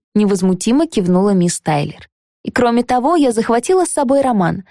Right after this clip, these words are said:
так что мне найдется чем заняться, пока вы будете разговаривать с моей нанимательницей, сэр". И она подняла книгу, выставляя ее словно щит между собой и Даниэлем. Близнецы переглянулись и рассмеялись.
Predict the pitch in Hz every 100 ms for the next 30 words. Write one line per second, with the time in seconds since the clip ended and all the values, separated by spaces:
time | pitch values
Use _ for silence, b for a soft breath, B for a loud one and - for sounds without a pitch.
0 | B B 285 - - 262 269 285 285 202
1 | 180 180 185 190 185 202 240 381 - -
2 | 247 220 220 214 214 202 208 190 202 233
3 | 339 247 - 202 190 202 196 185 160 165
4 | 160 156 156 - 180 _ - - 170 -
5 | - _ _ _ _ - 220 320 349 233
6 | 220 196 190 190 196 240 214 196 190 175
7 | 185 202 196 190 185 185 - 180 175 175
8 | - 247 - b b - 180 175 180 -
9 | 170 160 185 190 190 165 165 160 151 160
10 | - _ _ _ _ _ 185 202 202 202
11 | 190 285 320 269 180 180 170 208 262 208
12 | - 175 170 165 - 170 160 156 - -